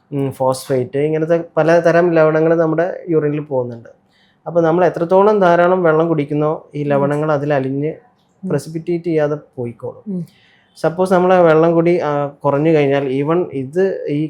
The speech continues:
Speaker 1: ca-, പോകുന്ന കാൽഷ്യം, യൂറിക് ആസിഡും കുറഞ്ഞ അളവിലാണെങ്കിൽ പോലും അത് precipitate ചെയ്തിട്ടാണ് സ്റ്റോൺസ് ഡെവലപ്പ് ചെയ്യുന്നത്.
Speaker 2: മനസ്സിലായി, സർ.
Speaker 1: ഓക്സലേറ്റ് മുതലായിട്ടുള്ള ലവണങ്ങൾ. അപ്പൊ
Speaker 2: ഓക്കെ.
Speaker 1: വരാതിരിക്കാനുള്ള ഏറ്റവും മെയിൻ കാര്യം ഈ
Speaker 2: വെള്ളം
Speaker 1: വെള്ളം
Speaker 2: കുടിക്കുക.
Speaker 1: കൂടിയാണ്.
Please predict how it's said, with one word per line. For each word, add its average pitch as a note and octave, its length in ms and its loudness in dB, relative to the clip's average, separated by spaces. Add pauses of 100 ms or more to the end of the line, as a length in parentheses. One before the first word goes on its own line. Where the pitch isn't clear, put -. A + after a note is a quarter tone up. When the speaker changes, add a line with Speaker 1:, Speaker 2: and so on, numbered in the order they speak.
(140)
Speaker 1:
ca-, B2+ 160 -4
പോകുന്ന C#3+ 400 0
കാൽഷ്യം, D3+ 420 0
യൂറിക് D3 280 -2
ആസിഡും D#3+ 300 -2
കുറഞ്ഞ D3 300 -2
അളവിലാണെങ്കിൽ D#3 680 0
പോലും D#3+ 400 0
അത് D3+ 180 0
precipitate D3+ 800 -8
ചെയ്തിട്ടാണ് D3+ 640 -4
സ്റ്റോൺസ് D#3 480 -12
ഡെവലപ്പ് B2 400 -8
ചെയ്യുന്നത്. B2 280 -10
Speaker 2:
മനസ്സിലായി, F#3+ 340 -12
സർ. F#3+ 200 -20 (100)
Speaker 1:
ഓക്സലേറ്റ് C3+ 500 -8
മുതലായിട്ടുള്ള B2 500 -8
ലവണങ്ങൾ. A#2+ 480 -18 (120)
അപ്പൊ G3 160 -6
Speaker 2:
ഓക്കെ. F3 200 -8
Speaker 1:
വരാതിരിക്കാനുള്ള F#3+ 640 -4
ഏറ്റവും G3+ 640 -4 (140)
മെയിൻ F3 340 -6
കാര്യം E3+ 300 -4
ഈ F#3+ 100 -14
Speaker 2:
വെള്ളം F#3 420 0
Speaker 1:
വെള്ളം - 80 -2
Speaker 2:
കുടിക്കുക. F#3 160 0
Speaker 1:
കൂടിയാണ്. B2 400 -10